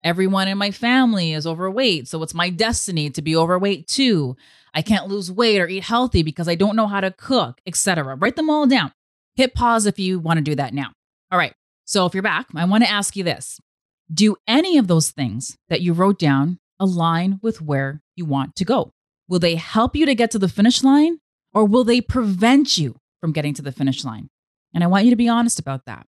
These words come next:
All right, so let's shift gears a bit because I think that I might have <laughs> rocked your world a little bit there.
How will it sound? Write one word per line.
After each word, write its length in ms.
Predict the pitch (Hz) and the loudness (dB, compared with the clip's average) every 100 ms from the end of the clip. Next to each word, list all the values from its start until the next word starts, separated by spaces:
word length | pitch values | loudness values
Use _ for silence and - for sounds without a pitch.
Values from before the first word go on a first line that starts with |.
| _ _ _ _ - | _ _ _ _ 0
All 80 | |
right, 220 | 214 165 - | 0 0 -4
so 160 | - 208 | -2 0
let's 300 | 202 277 - | 2 0 0
shift 260 | - 254 | -2 -4
gears 280 | 190 214 214 | -2 0 0
a 40 | 180 | -2
bit 200 | 107 - | -6 -12
because 260 | 156 185 170 | -6 -2 0
I 80 | 170 | -2
think 380 | - 254 349 | 0 -2 0
that 140 | - 349 | -2 2
I 100 | 311 | 4
might 380 | 240 233 240 254 | 4 4 4 2
have 240 | 285 247 | 2 0
<laughs> 0 | |
rocked 240 | 269 233 - | 0 0 -2
your 120 | 214 | 0
world 300 | 196 196 185 | 2 0 0
a 40 | |
little 240 | 170 160 151 | -2 -2 -2
bit 220 | 147 135 | -4 -4
there. 280 | 135 135 | -6 -6